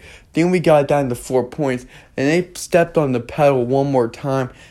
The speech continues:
And they put it up as so much as twenty point, twenty-four points. They had as much, I'm looking at the, uh, team stats right now. They had much, uh,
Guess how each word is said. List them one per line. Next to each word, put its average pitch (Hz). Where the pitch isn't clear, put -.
And 139
they 156
put 185
it 156
up 151
as 131
so 156
much 143
as 120
twenty 147
point, 131
twenty-four 151
points. -
They 190
had 208
as 147
much, 156
I'm 147
looking 156
at 135
the, 113
uh, 117
team 135
stats 123
right 117
now. 120
They 165
had 196
much, 139
uh, 131